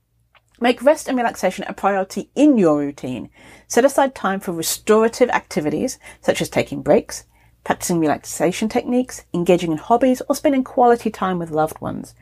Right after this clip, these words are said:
Recharge your energy through activities that bring you joy. Then there's gratitude and positivity. Cultivating an attitude of gratitude and focusing on positive thinking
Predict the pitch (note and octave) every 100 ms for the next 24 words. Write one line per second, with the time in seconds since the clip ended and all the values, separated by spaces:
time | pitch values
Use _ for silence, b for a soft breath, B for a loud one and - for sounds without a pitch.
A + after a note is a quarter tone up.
0 | B B B - G#3 - A#3 B3+ C#4+ D4+
1 | - G#3 G3+ - F#3 G3+ - G#3 - -
2 | F#3+ F#3+ F3+ F3+ - - E3+ E3 D#3 D3+
3 | D#3 D3+ - - _ _ _ _ _ _
4 | _ b b b b - D#4 D4+ - B3
5 | A#3 A#3 A#3 G#3 G3+ G3+ F3+ D#3+ E3 E3
6 | - - _ _ _ _ _ _ _ _
7 | - - C#4+ E4 E4+ D4 C4+ B3 - G3+
8 | - F#3+ - - G#3+ F#3 D3+ D#3+ D3+ D3
9 | F3+ - A#3 C4+ C#4+ _ - F#3+ - G3+
10 | G3+ - A3+ G#3+ G3 F3+ F3 - - D#3
11 | E3 B3 C#4